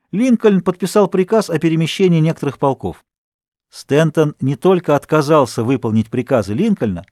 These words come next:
но и поклялся, что Линкольн — проклятый дурак, потому что подписывает такие приказы.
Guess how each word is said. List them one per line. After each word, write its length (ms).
но 160
и 60
поклялся, 580
что 220
Линкольн — 520
проклятый 680
дурак, 520
потому 280
что 160
подписывает 680
такие 280
приказы. 520